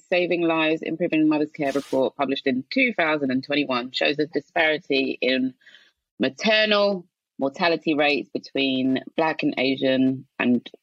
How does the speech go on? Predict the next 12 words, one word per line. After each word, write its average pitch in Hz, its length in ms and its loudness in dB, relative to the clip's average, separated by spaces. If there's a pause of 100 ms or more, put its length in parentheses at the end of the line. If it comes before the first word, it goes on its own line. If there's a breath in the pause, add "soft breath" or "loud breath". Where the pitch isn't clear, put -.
(220)
different 123 380 -2 (160)
ethnic 139 300 -2
groups, 311 500 0
and 165 420 2
white 160 380 -2
remains 156 380 0
more 160 420 0
than 147 400 0
four 269 160 2
times 185 340 -2
higher 156 420 -2
for, 151 240 0